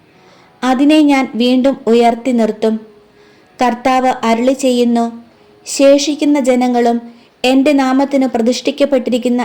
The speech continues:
വിജാതീയരും കർത്താവിനെ അന്വേഷിക്കുന്നതിന് വേണ്ടിയാണിത്. അവിടുന്ന് പുരാതന കാലം മുതൽ ഇതെല്ലാം വ്യക്തമാക്കിയിട്ടുണ്ട്. അതിനാൽ ദൈവത്തിലേക്ക് തിരിയുന്ന വിജാതീയരെ നാം വിഷമിപ്പിക്കരുത് എന്നാണ് എൻ്റെ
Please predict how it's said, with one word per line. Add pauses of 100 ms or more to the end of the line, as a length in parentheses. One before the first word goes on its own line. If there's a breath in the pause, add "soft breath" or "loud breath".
വിജാതീയരും (400 loud breath)
കർത്താവിനെ (120)
അന്വേഷിക്കുന്നതിന്
വേണ്ടിയാണിത്. (1000 soft breath)
അവിടുന്ന് (120)
പുരാതന
കാലം
മുതൽ (400 loud breath)
ഇതെല്ലാം (100)
വ്യക്തമാക്കിയിട്ടുണ്ട്. (880 soft breath)
അതിനാൽ (460 loud breath)
ദൈവത്തിലേക്ക്
തിരിയുന്ന
വിജാതീയരെ (140)
നാം
വിഷമിപ്പിക്കരുത് (160)
എന്നാണ് (180)
എൻ്റെ